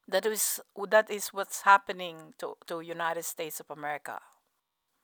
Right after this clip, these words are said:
We deserve to be judged severely because of the many sins that Christians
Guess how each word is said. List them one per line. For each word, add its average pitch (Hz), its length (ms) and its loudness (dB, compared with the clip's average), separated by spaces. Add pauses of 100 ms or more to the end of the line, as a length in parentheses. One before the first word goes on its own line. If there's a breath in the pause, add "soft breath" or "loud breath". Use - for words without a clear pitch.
(540)
We 220 180 0
deserve 196 680 6
to 196 100 -6
be 175 160 -8
judged 151 360 4
severely 143 760 -6 (100)
because 151 380 -6
of 156 120 -10
the 156 80 -2
many 208 240 0
sins 180 580 -4 (320)
that - 220 0
Christians 226 680 0